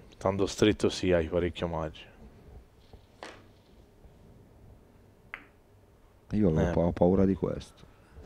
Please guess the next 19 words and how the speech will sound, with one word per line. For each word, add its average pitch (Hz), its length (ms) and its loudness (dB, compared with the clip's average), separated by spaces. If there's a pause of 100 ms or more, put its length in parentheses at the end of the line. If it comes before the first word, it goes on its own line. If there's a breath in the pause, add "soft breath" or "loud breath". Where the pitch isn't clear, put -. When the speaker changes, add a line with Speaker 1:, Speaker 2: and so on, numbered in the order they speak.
(100)
Speaker 1:
Però 90 380 -4 (260)
lo 85 140 -10
devi, 82 320 -6
devi 82 320 -10
Speaker 2:
Sì, 90 140 4
sì. 90 60 4
Speaker 1:
essere 98 420 8
sicuro 95 520 0
di 92 120 -2
farla 87 340 4
Speaker 2:
No, 151 60 4
no, 165 60 6
Speaker 1:
stretta. 120 300 4
Speaker 2:
ma 117 120 8
io 120 80 12
ti 101 80 4
ho 95 40 6
detto 92 340 8
il, 101 180 8